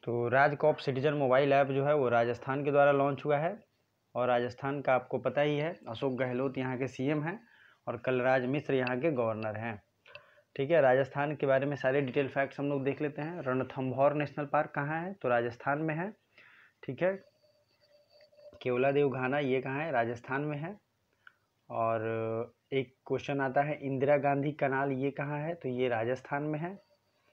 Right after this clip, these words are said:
और बहुत सारे इंपॉर्टेंट फोर्ट्स जो हैं वो राजस्थान इसलिए कहा जाता है क्योंकि वो राजाओं का एक तरीके से इलाका था, इसलिए आपको ये याद रखना चाहिए। सांभर झील,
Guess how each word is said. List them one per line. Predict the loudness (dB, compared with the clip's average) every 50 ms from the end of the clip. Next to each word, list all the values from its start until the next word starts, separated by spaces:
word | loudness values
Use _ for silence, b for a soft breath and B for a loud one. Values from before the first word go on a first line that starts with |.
| b b b b b b b b b b _ _ _ _ _ -12
और | -10 -8 -8 -8 -8 -8
बहुत | -8 -6 -6 -4 -2 -4 -4 -2
सारे | -2 -2 0 0 -2
इंपॉर्टेंट | -2 0 0 0 0 0 0 -4 -4
फोर्ट्स | -6 -12 -8 -4 -2 0 2 2 0 0 -2 -4
जो | -2 -2
हैं | -2 -2 -4 -4
वो | -4 -4 0
राजस्थान | 0 2 2 2 0 -2 -4 -6 -6 -6 -4 -4
इसलिए | -4 -2 -2 0 0 0 0
कहा | 2 2 2 2
जाता | 2 0 0
है | 0 0
क्योंकि | 0 -2 -4 -4 -2 -2
वो | -2 0
राजाओं | 0 0 0 0 0 0 0 0
का | 0 0 -2 -2 -4 B B B B B B _ -8
एक | -8 -6 -4
तरीके | -2 -2 -2 -2 -2 -4 -4
से | -2 -2 -2
इलाका | 0 0 -2 0 0 0 2
था, | 2 2 0 0 -2 -8 _ b b b b b b b b b _ _ _ -20 -20
इसलिए | -16 -10 -8 -4 -2 0 0
आपको | 0 -2 -2 -4 -2
ये | 0 2 2
याद | 2 2 0 -2
रखना | -4 -6
चाहिए। | -8 -8 -8 -10
सांभर | -4 -2 0 0 0 0 0 0 2 2
झील, | 2 2 0 0 0 0 -4